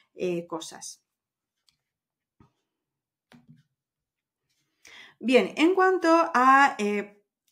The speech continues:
bien, también, eh, los pueblos indígenas se deben enfrentar a muchos problemas de salud.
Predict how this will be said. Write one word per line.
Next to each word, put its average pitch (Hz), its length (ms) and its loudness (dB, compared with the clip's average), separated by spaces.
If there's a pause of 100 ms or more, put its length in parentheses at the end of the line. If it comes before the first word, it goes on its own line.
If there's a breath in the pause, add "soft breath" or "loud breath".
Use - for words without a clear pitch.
(100)
bien, 214 340 0 (280 loud breath)
también, 285 520 4 (140)
eh, 208 140 -2
los 208 200 -2
pueblos 247 340 -4
indígenas 254 520 -4
se 240 80 -4
deben 233 360 -4
enfrentar 220 680 -2
a 226 60 -2
muchos 226 340 -2
problemas 208 480 -4
de 180 100 -8
salud. 165 380 -10